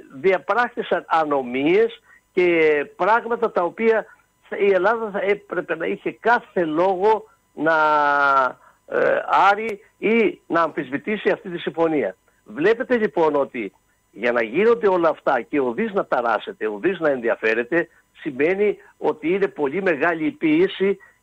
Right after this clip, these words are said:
ε, για αυτό το κρατήδιο. Ε, τι συμβαίνει;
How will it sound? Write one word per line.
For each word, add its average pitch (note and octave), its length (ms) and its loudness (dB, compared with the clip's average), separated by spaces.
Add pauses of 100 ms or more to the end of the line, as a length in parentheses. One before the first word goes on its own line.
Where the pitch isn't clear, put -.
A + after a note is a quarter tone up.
(160)
ε, D#3 480 2
για B2+ 340 -2
αυτό F#3 160 -2
το - 120 -4
κρατήδιο. C3 760 -2 (340)
Ε, C3+ 500 2 (420)
τι G3 120 -8
συμβαίνει; C3+ 680 -6